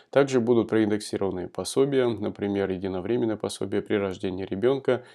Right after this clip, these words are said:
с первого февраля двадцать третьего года составит двадцать три тысячи одиннадцать рублей. Его м-, смогут получить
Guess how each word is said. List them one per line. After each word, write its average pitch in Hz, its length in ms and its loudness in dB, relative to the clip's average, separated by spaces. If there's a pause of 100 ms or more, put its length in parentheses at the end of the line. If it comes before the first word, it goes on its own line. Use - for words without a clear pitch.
(120)
с - 120 -14
первого 117 360 6
февраля 101 460 0
двадцать 98 400 -4
третьего 101 360 0
года 135 280 2
составит 117 460 0
двадцать 101 360 -2
три - 180 -10
тысячи 117 380 -4
одиннадцать 92 400 -6
рублей. 92 400 -8
Его 98 180 0
м-, 104 180 -2
смогут 98 440 -4
получить 95 420 -6